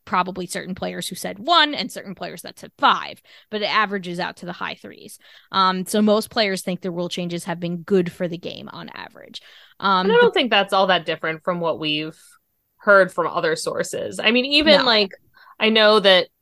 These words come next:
Speaker 2: pl-, some players are really frustrated by the pitch clock, but it sound-, but my understanding also is that there's an almost universal appreciation for the increased pace of the game.
Speaker 1: Yes.
Speaker 2: That, like, that is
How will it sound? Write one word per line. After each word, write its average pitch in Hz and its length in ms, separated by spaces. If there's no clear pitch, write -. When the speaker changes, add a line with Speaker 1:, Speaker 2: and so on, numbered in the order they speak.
Speaker 2:
pl-, 196 220
some 208 280
players 190 380
are 180 100
really 170 280
frustrated 170 440
by 160 140
the 151 100
pitch - 400
clock, - 580
but 196 100
it 180 140
sound-, 170 320
but 175 320
my 175 340
understanding 160 540
also 156 400
is 156 140
that 156 220
there's 160 260
an 156 80
almost 160 440
universal 170 840
appreciation 170 920
for 175 260
the 151 400
increased 165 880
pace 147 320
of 135 60
the 147 60
game. 170 340
Speaker 1:
Yes. - 380
Speaker 2:
That, 180 140
like, 165 280
that 160 340
is 156 460